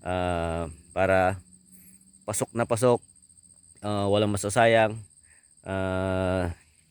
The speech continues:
hindi nas-, nasasayang yung budget natin na pambili ng foliar fertilizer. Sinasabayan ko na rin yan ng ano, ng insecticide. Para kahit papano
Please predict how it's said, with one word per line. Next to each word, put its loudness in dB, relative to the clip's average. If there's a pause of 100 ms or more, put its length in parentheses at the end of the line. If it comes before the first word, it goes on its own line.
(480)
hindi -4
nas-, -6
nasasayang 0
yung -2 (180)
budget 0
natin -2
na -2
pambili -4
ng -2 (320)
foliar 0
fertilizer. -6
Sinasabayan 2
ko -2
na 0
rin -2
yan 0
ng 0
ano, -2 (560)
ng -4
insecticide. 0 (640)
Para 2
kahit -2
papano 0